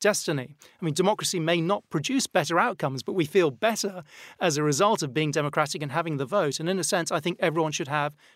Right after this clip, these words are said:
a financial vote in their own financial future. And I think that's really important. The other thing that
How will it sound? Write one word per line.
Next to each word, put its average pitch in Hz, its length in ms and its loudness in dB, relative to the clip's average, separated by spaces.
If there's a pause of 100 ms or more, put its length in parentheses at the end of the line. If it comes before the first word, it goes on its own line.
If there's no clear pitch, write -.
(100)
a 180 80 0
financial 180 480 2
vote 139 400 -2
in 185 100 -2
their 170 160 6
own 165 140 2
financial 175 420 -4
future. 220 540 -8
And 196 100 -4
I 147 60 -2
think 175 180 -4
that's 170 220 0
really 165 260 2
important. 156 560 -4 (400)
The 185 140 0
other 226 180 0
thing 156 360 -2
that 160 160 -4